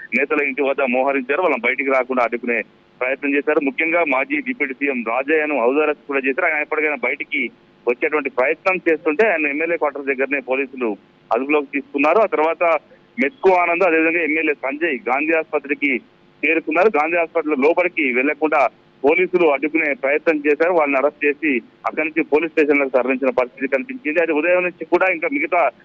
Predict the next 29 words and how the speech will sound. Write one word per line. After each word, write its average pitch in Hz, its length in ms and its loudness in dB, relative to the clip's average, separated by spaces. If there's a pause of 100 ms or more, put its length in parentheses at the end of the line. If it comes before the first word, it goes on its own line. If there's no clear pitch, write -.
(140)
ఎమ్మెల్యేలు, 147 360 0
పల్లా 139 260 0
రాజేశ్వర 160 380 2
రెడ్డిని 143 220 -2
కూడా 143 140 0
హౌస్ 139 160 4
అరెస్ట్ 147 300 -2
చేశారు. 147 280 -2
ఇంకా 151 160 -8
మిగతా 139 240 -4
ఎమ్మెల్యేలను, 139 460 -2
మిగతా 135 400 -2
నేతలను 143 400 0
కూడా 139 260 2 (440)
హౌస్ 139 180 4
అరెస్ట్, 147 400 2 (400)
ఆ, 123 100 4 (140)
చేశారు. 131 320 0
మొత్తంగా 139 360 -2
చూస్తే 170 200 -2
దీన్ని 165 320 -2
తీవ్రంగా 175 600 -2 (320)
బీఆర్ఎస్ 156 320 0
పార్టీ 156 200 0
వర్కింగ్ 139 340 0
ప్రెసిడెంట్ 139 320 0
ఖండించారు. 147 560 0
ఎందుకంటే 165 320 0
రాష్ట్రంలో 170 680 2